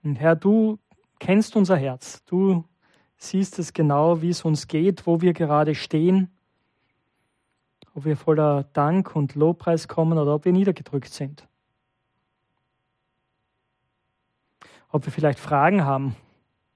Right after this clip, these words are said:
die uns beschäftigen, ob wir heute Morgen hier sind und dich noch gar nicht so richtig kennen. Wir beten, dass du jedem und jeder von uns heute Morgen begegnest.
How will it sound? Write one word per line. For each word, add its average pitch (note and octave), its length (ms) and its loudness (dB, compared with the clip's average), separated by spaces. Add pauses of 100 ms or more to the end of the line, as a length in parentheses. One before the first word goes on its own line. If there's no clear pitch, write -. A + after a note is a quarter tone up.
(160)
die D#3+ 80 -4
uns C#3+ 140 -2
beschäftigen, C#3+ 600 -4
ob C#3+ 160 -6
wir D3+ 300 2 (1200)
heute D#3 200 -2
Morgen D#3 200 2
hier E3+ 220 2
sind F#3 200 -2
und D#3+ 200 0 (760)
dich - 160 -14
noch D#3+ 120 -2
gar E3+ 140 0
nicht F#3 120 0
so E3+ 120 -6
richtig F3 300 -4
kennen. E3+ 440 0 (2750)
Wir D3 160 -2
beten, E3 340 0
dass C3+ 180 -10
du D3 120 -10
jedem E3+ 340 0
und D#3 140 -2
jeder D#3+ 240 2
von D#3+ 140 -2
uns D3+ 400 -4 (840)
heute D3+ 220 -2
Morgen D3 260 0
begegnest. C3+ 680 -8